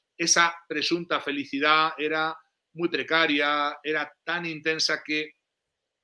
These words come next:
no podía ser duradera. De alguna manera lo formulan porque hay algo. Eh,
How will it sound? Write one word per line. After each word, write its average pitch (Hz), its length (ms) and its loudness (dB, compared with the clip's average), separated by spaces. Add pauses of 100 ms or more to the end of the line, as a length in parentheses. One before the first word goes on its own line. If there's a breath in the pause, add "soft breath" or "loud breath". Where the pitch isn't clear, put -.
(200)
no 156 260 -8
podía 151 340 0
ser 143 260 -2
duradera. 160 560 0 (400 loud breath)
De - 120 -4
alguna 196 260 -2
manera 185 260 0
lo 170 120 -2
formulan 170 500 -6
porque 143 260 -8
hay 147 280 -2
algo. 139 480 -2 (480 soft breath)
Eh, 135 260 -8